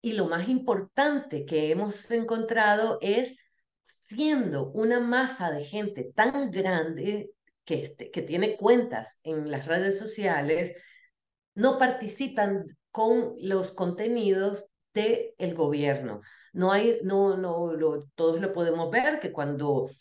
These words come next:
eh, lanzan un programa, eh, donde aparece Rosario Murillo, se conecta muy poca gente. ¿Qué, dónde está toda esa gente?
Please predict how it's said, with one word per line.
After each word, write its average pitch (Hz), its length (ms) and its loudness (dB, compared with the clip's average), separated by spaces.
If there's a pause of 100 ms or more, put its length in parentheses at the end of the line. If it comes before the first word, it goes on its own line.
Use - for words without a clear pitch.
(400)
eh, 170 460 4
lanzan 165 420 2
un 185 160 0
programa, 180 960 2 (300)
eh, 165 460 2
donde 151 240 4
aparece 147 400 -2
Rosario 196 400 -2
Murillo, 220 400 2
se 240 160 -4
conecta 160 360 -4
muy 156 200 0
poca 147 280 -8
gente. 247 520 -4
¿Qué, 202 300 -2
dónde 190 320 0
está 147 300 -4
toda 135 200 -2
esa 131 240 -4
gente? 240 560 -4